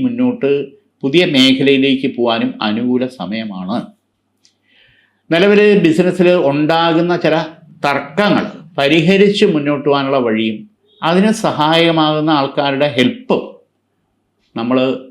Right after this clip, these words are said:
ആഗ്രഹിച്ചാൽ നമുക്ക് അനുകൂലമായി കിട്ടാനും, ഏതെങ്കിലും പേപ്പർ വർക്കിൽ ഡിലേ വന്നിട്ടുണ്ടെങ്കിൽ അത് മാറി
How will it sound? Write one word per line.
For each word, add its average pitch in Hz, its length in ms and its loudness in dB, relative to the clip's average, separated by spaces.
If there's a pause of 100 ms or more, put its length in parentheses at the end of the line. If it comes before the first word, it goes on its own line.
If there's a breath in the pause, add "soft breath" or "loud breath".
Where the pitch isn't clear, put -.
(160)
ആഗ്രഹിച്ചാൽ 139 640 0 (360)
നമുക്ക് 113 320 -8
അനുകൂലമായി 113 560 -4
കിട്ടാനും, - 480 -8 (680)
ഏതെങ്കിലും 196 560 2
പേപ്പർ 170 360 0 (120)
വർക്കിൽ 156 400 0 (300)
ഡിലേ 131 280 4
വന്നിട്ടുണ്ടെങ്കിൽ 131 600 0
അത് 131 80 0 (100)
മാറി 131 240 0